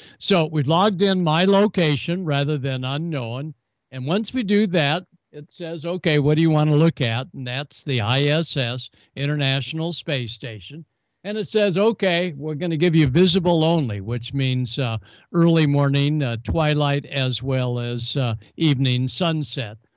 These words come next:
No, the space station works all the time. It doesn't require on, uh, early morning or late in the afternoon. So instead of doing visual only,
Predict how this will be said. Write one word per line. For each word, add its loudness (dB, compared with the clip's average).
No, -2
the 0
space 2
station 0
works -4
all 4
the 0
time. -4
It -4
doesn't -2
require 0
on, -4
uh, -4
early 2
morning -2
or -4
late 4
in 2
the 0
afternoon. -4
So 4
instead 2
of -2
doing 0
visual 4
only, 2